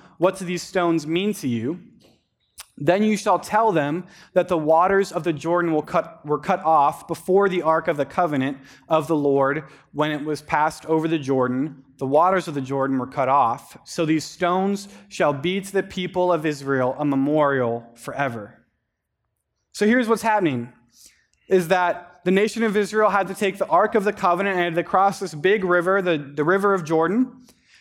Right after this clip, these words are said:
And to do that, God did a miracle. And he parted the waters of the river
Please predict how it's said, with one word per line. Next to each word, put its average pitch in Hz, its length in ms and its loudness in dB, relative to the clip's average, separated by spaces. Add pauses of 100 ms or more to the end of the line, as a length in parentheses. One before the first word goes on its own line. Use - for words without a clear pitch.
(240)
And 180 160 -2
to - 80 -8
do 226 160 2
that, 208 240 4
God 190 240 2
did 208 100 2
a 202 60 0
miracle. 165 560 -2 (320)
And 165 100 -2
he 180 100 2
parted 196 640 2
the 214 80 0
waters 143 600 0
of 147 160 -4
the 165 80 0
river 139 500 -2